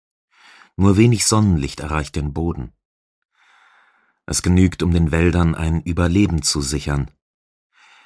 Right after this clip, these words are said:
Die Schirmkronen recken sich weit über den Stamm hinaus in die Umgebung. Die schwarzen Blätter nutzen alle Frequenzen, die es schaffen, die Wolken und die Lufthülle zu durchdringen.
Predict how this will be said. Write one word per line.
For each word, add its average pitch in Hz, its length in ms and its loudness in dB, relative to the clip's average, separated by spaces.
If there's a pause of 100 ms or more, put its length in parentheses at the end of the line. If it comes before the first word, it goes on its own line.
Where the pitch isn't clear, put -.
(580)
Die 92 80 0
Schirmkronen 101 720 4
recken 92 320 -2
sich 87 240 -6
weit 92 240 0
über 82 160 -6
den 82 140 -2
Stamm 90 320 0
hinaus 82 420 0
in 87 160 -4
die 85 100 -2
Umgebung. 82 680 -4 (880)
Die - 80 -10
schwarzen 78 500 -2
Blätter 85 320 0
nutzen 80 460 -2
alle 98 240 0
Frequenzen, 87 840 -2 (320)
die 67 80 -8
es 64 160 -4
schaffen, 85 420 -2
die 71 220 -6
Wolken 82 420 0
und 71 140 -8
die 78 80 -2
Lufthülle 80 500 -2
zu - 140 -4
durchdringen. 76 600 -2